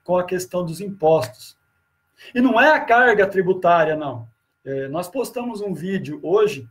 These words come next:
quem tiver curioso, é fantástico. Fala sobre o patri-, patrimonialismo brasileiro, desde as origens, um vídeo fantástico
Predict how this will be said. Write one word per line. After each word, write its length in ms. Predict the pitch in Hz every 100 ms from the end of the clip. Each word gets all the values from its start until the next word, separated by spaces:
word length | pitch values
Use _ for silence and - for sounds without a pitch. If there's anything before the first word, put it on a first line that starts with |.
| _ _ _
quem 120 | 170
tiver 320 | 175 147 196 226
curioso, 640 | 214 180 165 202 135 120 - - - -
é 180 | 160 202
fantástico. 1160 | 196 170 202 202 180 165 160 - - 113 110 - _ _
Fala 800 | - - 165 175 196 214 208 -
sobre 300 | - 180 175
o 60 |
patri-, 500 | - 180 180 196 196 -
patrimonialismo 1200 | 175 185 185 180 185 208 165 185 202 208 233 233 _ _
brasileiro, 680 | 139 180 185 214 180 185 202
desde 320 | 147 185 233
as 120 | 240 240
origens, 580 | 226 175 202 208 226 - _ -
um 80 | 165
vídeo 280 | 151 202
fantástico 920 | 190 240 285 233 175 190 - - 208